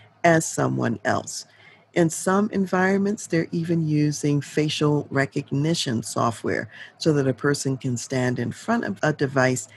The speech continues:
and it be recorded that they are actually at work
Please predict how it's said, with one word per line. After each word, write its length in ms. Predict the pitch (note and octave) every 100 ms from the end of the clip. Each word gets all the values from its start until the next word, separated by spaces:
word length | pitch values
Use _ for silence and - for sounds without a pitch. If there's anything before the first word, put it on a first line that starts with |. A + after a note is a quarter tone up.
| - -
and 320 | F3+ D#3+ D3
it 200 | D3 -
be 100 | C#3
recorded 680 | B2+ B2 - G3 E3 B2+ A2 -
that 260 | A#2+ -
they 180 | C#3 C#3 -
are 260 | C#3+ D3 -
actually 460 | C#3+ C3+ - B2 -
at 260 | B2+ F#3+ -
work 260 | F#3+ F#3